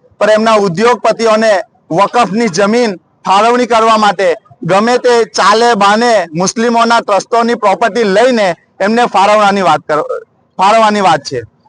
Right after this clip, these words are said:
અને આ દેશમાં મુસ્લિમોને લડાવવાની વાત ચાલે છે. આ લોકોએ હંમેશા દંગા ફસાદ કરીને તેમની રાજનીતિ કરી છે.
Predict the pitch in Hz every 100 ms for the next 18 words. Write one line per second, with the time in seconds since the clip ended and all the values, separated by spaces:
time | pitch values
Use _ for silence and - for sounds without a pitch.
0 | - - 202 233 240 - 190 196 220 202
1 | 233 233 202 220 226 220 233 196 190 196
2 | 185 175 147 135 135 120 110 - - _
3 | _ _ _ _ - 196 233 220 233 240
4 | 202 196 220 233 226 196 208 214 208 233
5 | 220 220 208 214 220 214 214 196 185 170
6 | 175 170 156 139 - 120